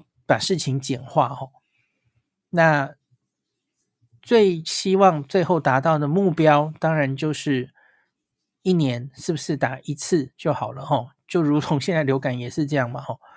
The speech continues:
对多半的美国人来说，是不是可以这样做了吼？那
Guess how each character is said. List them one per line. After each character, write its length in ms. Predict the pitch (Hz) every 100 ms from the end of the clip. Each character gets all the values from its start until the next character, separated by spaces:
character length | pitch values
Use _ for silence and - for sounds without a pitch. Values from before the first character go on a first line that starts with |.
| - - _ _
对 200 | 156 143
多 160 | 160 151
半 160 | 156
的 80 | 139
美 160 | 123 113
国 220 | 143 151
人 300 | 139 135 151
来 160 | 135 127
说， 240 | 131 143
是 160 | 139 175
不 80 | 151
是 140 | 170
可 160 | 156 143
以 180 | 123 -
这 100 | 175
样 140 | 151
做 280 | 135 185 135
了 100 | 131
吼？ 220 | 131 120 _ _ _ _ _ _ _ _ _ _ _ _ _ _ _ _ _ _ _ _ _ _ _ _ _ _ _ _ _
那 220 | 185 170